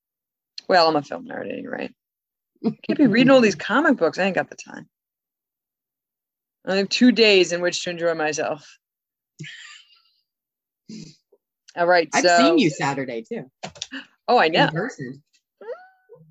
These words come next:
Speaker 1: I'm so excited. Uh, let's see, what do we got? Grand total?
Speaker 2: Yes.
Speaker 1: Fifty-seven.
Speaker 2: How is that comparatively?
Speaker 1: Do
Speaker 2: I
Speaker 1: not
Speaker 2: feel like
Speaker 1: know.
Speaker 2: s-, someone else got a sixty-nine.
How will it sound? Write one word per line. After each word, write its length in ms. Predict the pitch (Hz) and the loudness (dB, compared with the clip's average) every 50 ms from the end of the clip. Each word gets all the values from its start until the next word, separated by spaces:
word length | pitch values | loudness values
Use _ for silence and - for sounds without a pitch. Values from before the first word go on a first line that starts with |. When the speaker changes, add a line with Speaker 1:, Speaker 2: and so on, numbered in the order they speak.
| _ _ _ _ _ _ _ 622 453 285 214 _ _ _ _ _ _ _ - | _ _ _ _ _ _ _ -20 -20 -20 -20 _ _ _ _ _ _ _ -16
Speaker 1:
I'm 120 | 202 208 - | -16 -12 -6
so 100 | 196 180 | -6 -6
excited. 460 | 160 151 - - 101 - - - - _ _ _ _ | -6 -6 -8 -14 -18 -18 -18 -20 -20 _ _ _ _
Uh, 40 | 135 131 123 | _ -20 -20
let's 220 | 123 _ _ - | _ _ _ -20
see, 60 | - _ _ | -20 _ _
what 100 | _ 80 | _ _
do 60 | 82 | -20
we 60 | 78 _ | _ _
got? 420 | - - - - - - - - - - - - _ _ _ _ | -20 -20 -18 -8 -6 -6 -4 -4 -6 -10 -16 -20 _ _ _ _
Grand 260 | - 190 196 196 190 | 0 2 2 2 4
total? 400 | - 202 196 226 269 370 392 - _ _ _ _ _ _ _ _ _ _ _ _ _ _ | 4 4 6 6 4 2 2 -2 _ _ _ _ _ _ _ _ _ _ _ _ _ _
Speaker 2:
Yes. 380 | 160 143 131 - - _ _ _ _ _ _ _ _ _ _ _ _ _ _ | -10 -10 -10 -10 -14 _ _ _ _ _ _ _ _ _ _ _ _ _ _
Speaker 1:
Fifty-seven. 800 | _ - 226 226 - - 269 269 - - - 147 - - - - _ _ _ _ _ _ _ _ _ _ _ _ | _ 0 0 0 2 2 0 0 2 0 0 0 0 -4 -10 -20 _ _ _ _ _ _ _ _ _ _ _ _
Speaker 2:
How 180 | - 202 208 208 | -6 -4 -4 -2
is 120 | 220 214 | -4 -2
that 180 | 214 226 208 208 | -2 -4 -4 -4
comparatively? 840 | - 190 170 165 175 165 156 139 123 117 87 78 90 85 107 147 143 - _ _ _ _ _ _ _ _ | -6 -10 -8 -8 -6 -4 -4 -4 -6 -8 -10 -12 -10 -10 -10 -10 -10 -12 _ _ _ _ _ _ _ _
Speaker 1:
Do 100 | - 220 | 0 2
Speaker 2:
I 20 | 220 | 2
Speaker 1:
not 140 | 202 208 220 | 2 2 0
Speaker 2:
feel 80 | 277 | 0
like 100 | 330 349 - | 0 0 -2
Speaker 1:
know. 40 | - - - | -4 -6 -10
Speaker 2:
s-, 80 | - _ _ _ _ _ _ _ _ _ _ _ _ _ _ _ | -12 _ _ _ _ _ _ _ _ _ _ _ _ _ _ _
someone 300 | - - 330 330 440 440 415 | -4 -2 0 2 2 4 4
else 160 | 359 330 - | 2 0 0
got 160 | - 294 254 | -2 -2 -2
a 60 | 214 | -2
sixty-nine. 720 | 214 - 214 202 - - 180 151 131 120 107 92 - - | -4 -6 -8 -10 -8 -6 -6 -6 -6 -6 -8 -12 -14 -18